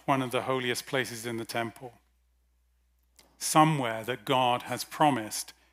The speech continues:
he will be present in a very special way. He is burning incense, which is symbolic of the prayers of God's people ascending to heaven. There are probably hundreds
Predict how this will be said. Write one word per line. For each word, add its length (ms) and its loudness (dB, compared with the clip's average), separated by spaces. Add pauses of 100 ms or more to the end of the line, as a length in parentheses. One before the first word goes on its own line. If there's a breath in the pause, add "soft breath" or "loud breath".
he 180 -4
will 180 -6
be 140 -10
present 760 -6 (520 loud breath)
in 80 -4
a 60 -4
very 280 0
special 480 -4
way. 360 -12 (1080)
He 260 0
is 100 0
burning 640 2
incense, 960 -4 (560)
which 220 0
is 100 2
symbolic 680 4
of 120 -8
the 80 -2
prayers 680 -2
of 220 -6
God's 300 -2
people 520 -8 (280 soft breath)
ascending 880 2
to 240 -8
heaven. 460 -8 (1400)
There 320 4
are 160 6
probably 540 -2
hundreds 1000 -4